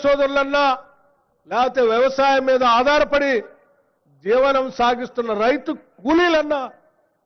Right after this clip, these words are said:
ప్రేమించింది కాంగ్రెస్ పార్టీ తప్ప ఈ దేశంలో ఏ రాజకీయ పార్టీ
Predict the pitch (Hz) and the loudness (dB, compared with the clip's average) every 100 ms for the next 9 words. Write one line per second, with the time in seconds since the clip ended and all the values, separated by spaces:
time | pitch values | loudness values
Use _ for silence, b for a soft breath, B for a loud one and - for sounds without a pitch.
0 | _ _ _ 202 240 240 233 233 220 214 | _ _ _ -2 0 0 -6 -8 -4 -2
1 | - 202 220 214 - 202 202 208 202 185 | 0 -2 -2 -4 -2 -4 -4 -8 -6 -6
2 | - 320 311 - _ _ _ _ _ 143 | -2 0 0 -4 _ _ _ _ _ -10
3 | 165 214 196 214 190 214 277 285 294 285 | -2 -2 0 0 2 4 4 4 4 2
4 | 269 269 262 247 233 226 247 | 0 -4 -6 -4 -4 -6 -10